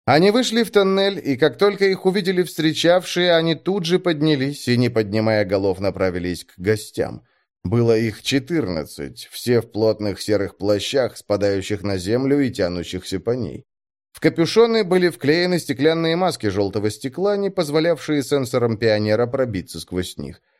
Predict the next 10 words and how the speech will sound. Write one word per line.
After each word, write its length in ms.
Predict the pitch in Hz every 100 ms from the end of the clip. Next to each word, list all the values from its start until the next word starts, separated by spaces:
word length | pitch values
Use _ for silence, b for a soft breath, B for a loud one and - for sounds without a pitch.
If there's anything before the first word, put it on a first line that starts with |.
| _ _ -
В 40 |
руках 320 | 107 107 107
их 120 | 95 85
были 220 | 92 92
свертки 520 | 90 92 113 98 95
из 160 | 90 -
точно 360 | 107 - 107
такой 300 | 101 101 113
же 120 | 107
ткани. 460 | 127 - 73 65